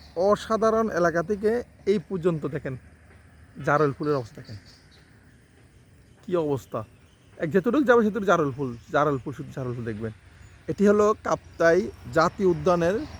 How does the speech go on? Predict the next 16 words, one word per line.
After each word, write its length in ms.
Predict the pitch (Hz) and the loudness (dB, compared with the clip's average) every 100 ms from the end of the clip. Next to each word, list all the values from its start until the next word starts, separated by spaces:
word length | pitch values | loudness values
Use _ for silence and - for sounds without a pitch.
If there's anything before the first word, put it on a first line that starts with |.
| - - - - - | -18 -16 -16 -12 -4
পাশে 280 | 165 165 208 247 302 | -2 2 2 2 0
সেই 140 | - 165 | -2 2
জারল 200 | 156 151 - | 4 4 2
ফুলগুলো। 360 | 175 160 156 185 311 - - - - - - - | -2 2 2 2 0 -6 -4 -2 -2 -2 -2 2
দেখেন, 280 | 160 196 170 135 - - - - - - - - | 6 6 4 0 -6 -8 -8 -8 -8 -6 -4 0
সৌন্দর্য 560 | 190 214 208 208 170 220 226 247 262 - - 139 | 2 2 2 2 6 6 8 4 -4 -8 -4 2
মেতে 220 | 160 - 190 | 2 4 0
উঠছে 280 | 170 - 226 240 - - 156 | 0 0 2 0 -4 -6 -2
এই 40 | 151 | 4
জারল 240 | 151 139 131 | 6 4 0
ফুলে। 220 | 160 123 110 - - - - - - - - | -2 -2 -4 -8 -12 -12 -12 -12 -12 -8 2
আর 80 | 151 - | 2 4
এই 60 | 160 | 4
যে 60 | 175 | 4
দেখেন, 200 | 156 165 143 | 4 2 2
দেখেন 160 | 139 | 2